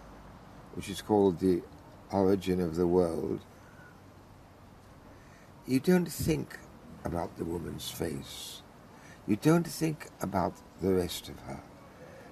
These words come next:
At the same time, it's not,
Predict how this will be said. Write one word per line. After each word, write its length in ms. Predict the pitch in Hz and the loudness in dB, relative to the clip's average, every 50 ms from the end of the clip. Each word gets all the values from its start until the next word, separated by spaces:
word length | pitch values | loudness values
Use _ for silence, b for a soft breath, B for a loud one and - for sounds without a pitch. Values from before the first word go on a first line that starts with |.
| B B B B - | B B B B 0
At 80 | 117 | 2
the 80 | 127 127 | 2 4
same 280 | - - 147 160 170 147 | 4 6 6 6 6 8
time, 380 | 147 147 139 135 131 131 127 - - - - - - - - - - - - - | 6 6 6 6 4 2 -2 -8 -12 -20 -20 -20 -20 -20 -20 -20 -20 -20 -14 -8
it's 240 | - 131 127 - - | -6 -6 -4 -4 -2
not, 440 | 143 151 165 165 143 - - - - | 0 2 4 2 2 0 -6 -18 -20